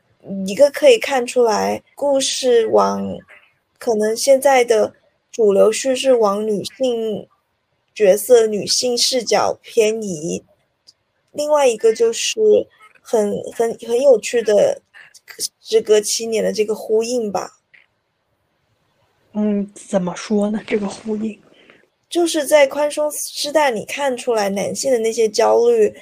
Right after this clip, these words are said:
Speaker 1: 还有他们所面对的压力，在重启人生这当中都得到了一个回应啊。它是，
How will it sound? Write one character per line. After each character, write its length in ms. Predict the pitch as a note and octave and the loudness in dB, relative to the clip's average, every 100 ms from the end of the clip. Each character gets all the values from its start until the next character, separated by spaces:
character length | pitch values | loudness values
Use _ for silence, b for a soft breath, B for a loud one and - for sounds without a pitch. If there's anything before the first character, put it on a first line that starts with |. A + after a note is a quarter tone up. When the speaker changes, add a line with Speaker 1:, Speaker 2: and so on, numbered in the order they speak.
| B B | B B
Speaker 1:
还 160 | G#3+ | -2
有 180 | A3+ G#3 | 0 -2
他 160 | A3 A#3 | -4 -6
们 140 | A#3 | -6
所 180 | A3 F#3+ | -4 -4
面 260 | F#3+ A3+ | -2 -6
对 140 | A3 A3 | 0 0
的 160 | G#3 E3 | 0 -4
压 260 | G#3+ G#3+ | -2 0
力， 260 | A3+ A3+ G#3+ B B | -2 -2 -6 B B
在 400 | - C4+ A#3+ A3+ | -4 2 4 2
重 240 | G#3+ - A3 | -2 -6 -6
启 100 | A#3 | -4
人 200 | G3 F#3+ | -2 -2
生 200 | A#3 A#3 | -2 0
这 140 | B3+ | 2
当 260 | B3 A#3 A#3 | 2 0 -2
中 240 | A#3+ A#3 - - | -4 -4 -6 -4
都 140 | D4+ | -2
得 160 | D#4+ G#3+ | 2 4
到 160 | A#3 | 4
了 100 | A3 | 2
一 60 | G3+ | -2
个 120 | A#3+ | -4
回 240 | - - | 0 0
应 300 | - G#3+ G#3+ | 0 -2 -4
啊。 180 | F#3 - _ _ _ _ | -6 -10 _ _ _ _
它 180 | - B3+ | -4 -4
是， 200 | C4 | -4